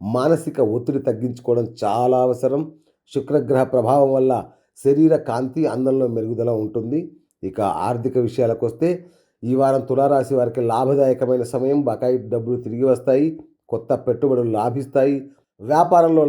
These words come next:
లాభదాయకమైన ఒప్పందాలు కుదురుతాయి. బుధగ్రహ అనుకూలత వల్ల ఆర్థిక స్థిరత్వం పెరుగుతుంది. ఖర్చులు పెరిగిన ఆదాయం కూడా పెరుగుతుంది. ఇక ఉద్యోగ విషయాలకు వస్తే ఉద్యోగంలో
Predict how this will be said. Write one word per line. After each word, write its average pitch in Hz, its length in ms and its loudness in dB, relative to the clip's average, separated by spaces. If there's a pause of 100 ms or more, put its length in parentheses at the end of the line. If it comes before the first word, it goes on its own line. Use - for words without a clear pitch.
లాభదాయకమైన 165 720 2
ఒప్పందాలు 131 440 -6
కుదురుతాయి. 123 420 -4 (100)
బుధగ్రహ 117 420 -2 (100)
అనుకూలత 139 380 0
వల్ల 131 220 2 (100)
ఆర్థిక 120 320 -6
స్థిరత్వం 127 420 -4
పెరుగుతుంది. 117 480 -4 (500)
ఖర్చులు 127 460 -2
పెరిగిన 123 300 0 (100)
ఆదాయం 131 260 2 (140)
కూడా 151 200 2
పెరుగుతుంది. 95 560 -6 (220)
ఇక 107 140 -2 (140)
ఉద్యోగ 143 280 4
విషయాలకు 135 440 2
వస్తే 170 240 0 (560)
ఉద్యోగంలో 160 540 4